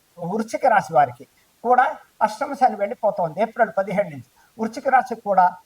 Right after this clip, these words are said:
ఏప్రిల్ పదిహేడు నుంచి, అంటే రాబోయే కాలం వారికి కూడా ఇ-, ఇళ్లలో శుభకార్యాలు జరగడం, వారికి ఏదైనా ఫైనాన్షియల్ ఇబ్బందులు కానీ,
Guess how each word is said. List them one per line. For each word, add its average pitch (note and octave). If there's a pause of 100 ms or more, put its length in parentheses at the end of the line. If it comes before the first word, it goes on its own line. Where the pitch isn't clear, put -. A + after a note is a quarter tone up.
(120)
ఏప్రిల్ A#3
పదిహేడు G#3
నుంచి, G3+ (200)
అంటే G#3 (240)
రాబోయే G#3+
కాలం G3
వారికి F#3+
కూడా G#3+ (320)
ఇ-, G#3
ఇళ్లలో A3+
శుభకార్యాలు G3+
జరగడం, G3+ (380)
వారికి G#3+
ఏదైనా A3
ఫైనాన్షియల్ G#3+
ఇబ్బందులు G#3
కానీ, A#3